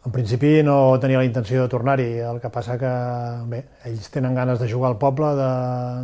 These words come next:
de promocionar el bàsquet en el poble, i em van dir si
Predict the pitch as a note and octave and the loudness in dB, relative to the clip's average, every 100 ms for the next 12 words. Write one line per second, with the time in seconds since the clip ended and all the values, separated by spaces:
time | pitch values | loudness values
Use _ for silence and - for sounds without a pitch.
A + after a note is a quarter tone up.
0 | A#2+ A2+ B2+ A#2+ - B2+ B2 B2 - B2+ | -8 -6 -6 -6 -4 -2 0 -2 -4 -4
1 | B2 A2+ C#3+ E3+ F#3+ - - - - - | -4 -2 0 0 -4 -10 -20 -20 -20 -20
2 | - B2 B2+ B2 A#2+ - | -6 -2 0 0 -2 -2